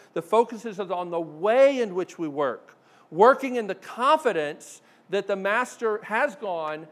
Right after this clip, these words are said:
and will be crowned and will come back again.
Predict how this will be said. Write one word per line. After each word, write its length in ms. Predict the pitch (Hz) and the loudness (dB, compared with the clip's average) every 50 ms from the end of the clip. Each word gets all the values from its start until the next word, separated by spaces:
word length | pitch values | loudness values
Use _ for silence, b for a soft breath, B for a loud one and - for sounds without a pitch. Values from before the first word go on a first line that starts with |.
| B B B - | B B B -10
and 300 | 165 170 170 151 147 156 | -10 -8 -8 -10 -6 0
will 220 | 190 233 269 294 | 2 4 4 4
be 120 | 254 285 262 | 2 -4 -8
crowned 640 | - - - 196 180 160 143 135 131 131 139 135 b b b b b | -10 -8 -6 -4 -2 -2 -2 -2 -4 -8 -10 -16 b b b b b
and 160 | - 160 165 | -6 -6 -4
will 220 | 151 165 196 208 208 | -2 -2 -2 -2 -2
come 340 | 208 - - 190 185 185 175 | -4 -6 -4 -4 -4 -4 -2
back 340 | - 156 139 143 143 - | 0 2 2 2 0 -4
again. 380 | - 139 120 139 135 120 107 92 | -8 -12 -10 -10 -10 -10 -12 -14